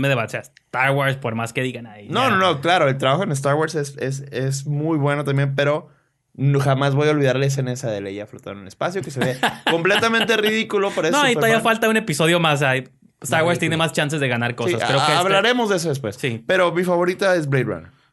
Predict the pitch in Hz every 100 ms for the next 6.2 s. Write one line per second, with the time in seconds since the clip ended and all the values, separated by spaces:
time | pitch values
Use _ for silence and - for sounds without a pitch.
0 | _ - 143 143 156 165 170 - _ _
1 | _ 143 135 139 165 165 185 175 202 185
2 | 156 135 135 135 139 147 147 139 139 139
3 | 156 220 320 _ _ _ - 123 123 160
4 | 139 185 - _ _ _ - 208 202 202
5 | 185 160 139 151 143 143 170 165 147 135
6 | 123